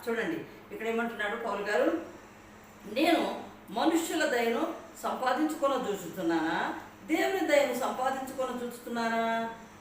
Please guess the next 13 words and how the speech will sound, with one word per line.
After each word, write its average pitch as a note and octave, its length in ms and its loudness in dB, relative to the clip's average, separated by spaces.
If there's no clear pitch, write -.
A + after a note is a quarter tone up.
నేను E4 220 8
మనుషులను - 580 2
సంతోషపెట్టగోరుచున్నానా? B3+ 1500 0
నేను C#4+ 160 6
ఇప్పటికీ D#4 460 0
నీ A3+ 300 0
మనుషులను B3+ 420 -4
సంతోషపెట్టువాడనైతే F#3+ 1500 -2
క్రీస్తు E4 380 0
దాసుడను C4 800 2
కాకపోవదును." G#3+ 1080 0
హల్లెలూయా. F#3+ 500 -2
చూడండి, G3+ 320 -6